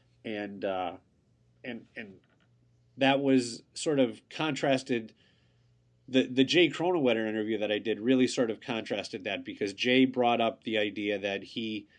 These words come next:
disagreed with the mall plan, that giving the four point one million dollars to C B L for the mall, should, he thought that money could have better been used to, to give to the poor.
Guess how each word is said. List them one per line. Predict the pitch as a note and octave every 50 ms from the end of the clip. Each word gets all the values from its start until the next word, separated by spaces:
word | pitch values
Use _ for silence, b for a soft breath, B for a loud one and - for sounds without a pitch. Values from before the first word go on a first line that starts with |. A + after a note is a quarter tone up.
| b b b b b b b _ _ -
disagreed | - C#3+ D3 D#3 C3+ A2 B2 B2+ B2+ B2+ B2+ A#2
with | A2+ A#2 A2 - -
the | A#2
mall | G#2+ G#2+ G#2+ A2 A2 G#2+ G2+
plan, | - - - G#2 G2 G2 F#2+
that | G2 F2+ -
giving | - A#2 A2+ A2 G#2+
the | G#2+
four | - - B2+ B2 A#2
point | A#2+ - B2+ B2 A#2
one | A2 A2 G#2+ G#2+
million | G#2+ G#2+ A2 A2 G#2+ G2+
dollars | G2+ G#2 G#2 G#2 G#2 G2+ F#2+ -
to | - G2+
C | - - - B2
B | A2 A2+ G#2+ G#2
L | G2+ G2+ G2
for | - - G2+
the | F#2
mall, | F#2+ A2 C#3 D#3 D3+ C3 A#2 A2 G#2+ G#2+ - B B B B B B B B B B B
should, | - - - D3+ C3 B2 - _
he | - C3+ A#2+ A#2 A#2 A2+
thought | - - - A2 A2 G#2+ G2+ - -
that | A#2 A2 A2 A2 -
money | A#2 A#2 A#2+ A#2 A#2
could | - - C3+ A2+
have | G#2+ G2 G2 - -
better | - A#2+ B2 C3 C3
been | B2+ C3 B2+ A#2
used | A2+ A#2 A#2 A#2 A#2 A2+ -
to, | - B2 A2+ G#2+
to | - - A#2
give | G#2 G2 A#2+ A2+ G#2 F#2+ -
to | - - G#2+ G2+ G2+ G2 F#2+ F#2 F2+
the | G#2+ F#2
poor. | - - - C3 A#2 G#2+ F#2 E2+ D#2+ -